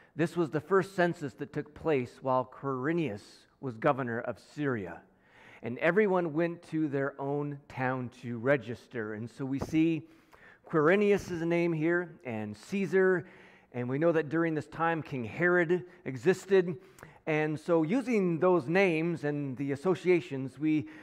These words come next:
we, uh, scholars date the birth of Christ at five or six B C. And so Jesus was probably born around five or six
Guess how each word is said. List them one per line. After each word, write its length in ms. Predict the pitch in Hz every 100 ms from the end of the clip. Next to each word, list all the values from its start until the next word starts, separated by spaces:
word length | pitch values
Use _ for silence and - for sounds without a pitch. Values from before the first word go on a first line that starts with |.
| - -
we, 320 | 143 143 143
uh, 140 | 139 123
scholars 440 | - 208 220 156
date 360 | 123 180 202 156
the 60 |
birth 260 | 143 170 170
of 160 | 202
Christ 560 | - 135 123 147 - -
at 480 | 131 135 131 - -
five 420 | 160 156 160 156
or 220 | - 151
six 560 | - - 143 - - - - 110
B 180 | 135 131
C. 460 | - 139 120 90 85 - - - -
And 180 | 107 110
so 260 | - 123
Jesus 340 | 110 147 135 139
was 160 | 131
probably 240 | - 143 143
born 260 | 131 135
around 300 | 131 117 110 -
five 340 | 135 131 135 123
or 180 | 135 110
six 540 | - 135 - - -